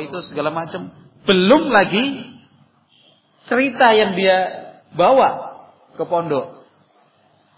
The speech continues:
Selama liburan itu ceritanya macam-macam. Pertanyaannya, dari mana mereka memperoleh itu semua? Jawabannya, kalau bukan dari lingkungan, kemudian dari mana? Kalau bukan dari lingkungan, dari mana? Selama di rumah,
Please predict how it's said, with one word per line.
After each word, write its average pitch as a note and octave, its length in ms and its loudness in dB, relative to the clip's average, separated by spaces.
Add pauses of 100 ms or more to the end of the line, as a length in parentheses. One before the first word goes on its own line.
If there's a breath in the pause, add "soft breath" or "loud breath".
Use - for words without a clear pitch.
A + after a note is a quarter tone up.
Selama F#3 320 0
liburan F#3 400 -2
itu B3 160 -12
ceritanya A#3 400 -6
macam-macam. A#3 640 -8 (960)
Pertanyaannya, G#3+ 640 -2
dari E3 160 -2
mana B3+ 320 -4
mereka F#3+ 240 -6
memperoleh D#3+ 400 -6
itu C#3+ 240 -8
semua? A2+ 400 -10
Jawabannya, C#3+ 400 -6
kalau E3 160 -2
bukan D3 240 -4
dari C3+ 160 -2
lingkungan, D3 400 -6
kemudian F#3+ 320 -10
dari F3 160 -8
mana? G3+ 400 -16 (1400)
Kalau E3 160 0
bukan D#3+ 240 -6
dari D#3 240 -4
lingkungan, E3+ 320 -14
dari E3 160 -8
mana? D#3+ 480 -14
Selama D#3 480 -6
di D3 400 -10 (160)
rumah, D#3 480 -4